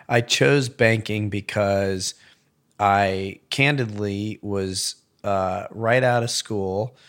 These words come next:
Um, I'd probably gone a few months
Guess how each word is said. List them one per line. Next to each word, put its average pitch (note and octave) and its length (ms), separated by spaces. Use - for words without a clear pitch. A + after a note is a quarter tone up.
Um, F#2+ 680
I'd D3 200
probably G#3+ 600
gone A#2+ 640
a A#2 40
few B2+ 360
months A2 800